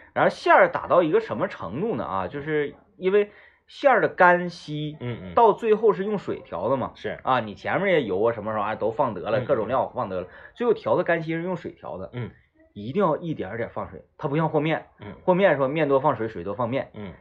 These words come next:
Speaker 1: 这你水多了，你没馅儿可里放。
Speaker 2: 对，肉没了。
Speaker 1: 对，你要一点一点来，一点一点来，夸夸搅搅搅，就是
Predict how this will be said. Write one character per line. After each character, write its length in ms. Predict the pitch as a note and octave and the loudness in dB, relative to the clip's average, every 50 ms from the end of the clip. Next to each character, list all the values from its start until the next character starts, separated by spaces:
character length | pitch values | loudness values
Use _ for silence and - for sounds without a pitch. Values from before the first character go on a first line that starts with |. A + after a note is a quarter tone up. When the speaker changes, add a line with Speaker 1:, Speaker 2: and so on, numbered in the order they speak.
| _ | _
Speaker 1:
这 400 | _ - C#4+ C#4+ A3 C#3+ - - - _ _ - | _ 2 6 8 8 6 6 0 -12 _ _ -2
你 100 | F#3+ A#3 | -2 -2
水 240 | A3+ - C#3 A#2+ | 0 -2 -2 0
多 160 | B2 F3+ G3+ G#3 | 4 6 6 6
了， 80 | A3 | 6
你 80 | A3 F3 | 4 2
没 220 | B2+ G2 G2+ B2 | -2 -2 -4 -4
馅 180 | D3 - D4+ D#4 | -4 4 6 8
儿 140 | C4 F3 - | 8 8 8
可 80 | F#3 | 6
里 180 | G3 C3+ A#2 G#2+ | 0 0 2 8
放。 240 | G3+ C4 D#4 B3+ - | 10 10 10 10 8
Speaker 2:
对， 100 | F3+ G3 | 2 0
肉 80 | D3 | -2
没 200 | G2 E2+ E2 - | -2 -6 -8 -8
了。 100 | - - - - | -8 -10 0 6
Speaker 1:
对， 240 | - F#3 C#3 - - - - - - - _ _ | 8 8 8 6 2 -8 -20 -20 -20 -20 _ _
你 100 | B2+ C3+ | 0 2
要 200 | F#3 A3 - - - | 2 2 2 0 -4
一 160 | A3 F#3+ E3 | -2 -2 -2
点 260 | A2+ A#2+ G#2 F#2 G2 | 0 -2 -2 -2 -4
一 60 | A#2 | -6
点 180 | A#2+ G2+ F2 E2+ | -6 -6 -6 -8
来， 240 | D2+ - D#2 D2+ - | -10 -14 -16 -20 -12
一 220 | - A3 G3+ F3 | -4 -2 -2 0
点 280 | D3+ A#2 A2 E2+ G2 B2 | 0 -2 -4 -2 -2 -2
一 20 | |
点 180 | B2 A2 F#2 E2+ | -2 -2 -4 -6
来， 200 | E2 D3+ - - | -8 -12 -14 -14
夸 200 | - - C#3 C3+ | -6 -4 -2 0
夸 160 | A#2+ C3+ C3+ | 0 0 -2
搅 220 | C3 - A#2+ B2 B2 | 0 0 0 2 2
搅 100 | B2+ C3 | 2 2
搅， 240 | B2+ A2+ E2 - _ _ | 2 0 -4 -4 _ _
就 140 | _ G3 G3 | _ 0 2
是 280 | E3+ G3+ G3 G3+ - | 4 2 0 0 -2